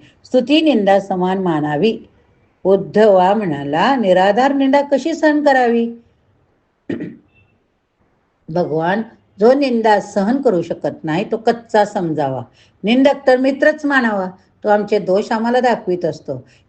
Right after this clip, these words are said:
याच कारणास्तव साधूजन निंदकाला आपल्यासोबत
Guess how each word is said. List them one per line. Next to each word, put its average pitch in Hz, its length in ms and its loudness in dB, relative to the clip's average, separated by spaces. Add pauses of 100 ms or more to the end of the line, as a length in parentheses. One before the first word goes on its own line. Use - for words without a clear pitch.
याच 254 320 2
कारणास्तव 175 720 -2
साधूजन 170 760 -2
निंदकाला 160 680 -2
आपल्यासोबत 170 1040 -4